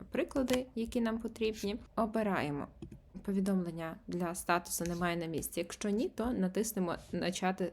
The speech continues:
почати з нуля». Так. Обираємо Instagram. В даному випадку месенджер мені не потрібен.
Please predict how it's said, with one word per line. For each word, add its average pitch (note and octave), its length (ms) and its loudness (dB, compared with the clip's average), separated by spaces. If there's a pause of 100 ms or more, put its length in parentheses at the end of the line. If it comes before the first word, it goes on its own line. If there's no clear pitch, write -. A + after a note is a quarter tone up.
(120)
почати G3 400 2
з F#3 100 -4
нуля». D3+ 240 -4 (1400)
Так. D#3+ 460 -4 (1500)
Обираємо G3+ 840 2 (300)
Instagram. F#3+ 760 2 (180)
В F#3+ 80 -2
даному G3 340 4
випадку F3 440 -2
месенджер F3+ 500 -2
мені D#3+ 220 -6
не F#3 200 0
потрібен. F#3+ 640 2